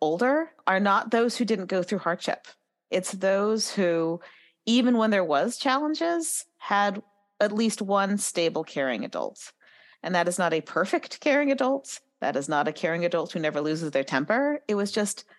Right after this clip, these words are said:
someone who showed up. And that really made the difference. And so sometimes, you know, I may not be my best self, but I'm there. I'm showing up. Just showing up for your kids. It doesn't have to be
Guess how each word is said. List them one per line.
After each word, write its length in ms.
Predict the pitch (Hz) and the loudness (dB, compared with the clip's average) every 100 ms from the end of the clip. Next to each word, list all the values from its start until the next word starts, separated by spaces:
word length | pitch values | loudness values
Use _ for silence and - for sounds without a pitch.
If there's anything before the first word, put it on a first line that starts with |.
| _ | _
someone 340 | - 214 226 240 | -2 2 4 2
who 60 | |
showed 240 | - 135 127 | 2 0 0
up. 240 | - - - _ _ - - _ | -2 -6 -20 _ _ -20 -20 _
And 600 | 151 147 143 143 147 139 - _ - | 2 2 2 0 -2 -4 -12 _ -4
that 340 | 156 165 190 | 2 2 2
really 340 | 175 170 165 170 | 0 -2 -2 -2
made 220 | 160 156 | -2 -2
the 60 | - | -2
difference. 500 | 139 - 262 320 220 | -2 0 0 2 0
And 160 | 190 | 0
so 300 | - 170 165 | 2 2 2
sometimes, 800 | 185 208 208 220 202 208 208 - - | 0 0 0 2 2 2 0 -4 -4
you 80 | 175 | 0
know, 180 | 165 | 2
I 160 | 160 175 | 2 2
may 140 | 175 | 2
not 200 | 175 165 | 2 0
be 140 | 196 180 | 0 0
my 180 | 165 156 | 2 2
best 280 | 160 - | 0 0
self, 380 | - 180 220 269 - | 0 2 2 0 -2
but 200 | 170 - - | -2 0 2
I'm 180 | 220 | 4
there. 460 | 196 180 151 113 - | 4 4 4 2 -2
I'm 140 | 185 220 | -2 0
showing 360 | - 196 180 | 2 2 2
up. 240 | 135 123 - - - | 2 0 -2 -20 -18
Just 380 | - 240 - - | -2 0 0 -4
showing 340 | - 269 269 233 | 0 2 4 2
up 180 | 220 - | 0 -4
for 60 | |
your 160 | 214 202 | -4 -2
kids. 640 | 202 185 277 - - - - _ _ _ | 0 2 0 -4 -8 -8 -10 _ _ _
It 80 | 226 | 0
doesn't 240 | 240 247 254 | 2 4 4
have 300 | 233 233 - | 2 0 -2
to 180 | - 226 | -2 0
be 600 | 220 220 214 220 214 | 0 2 2 2 0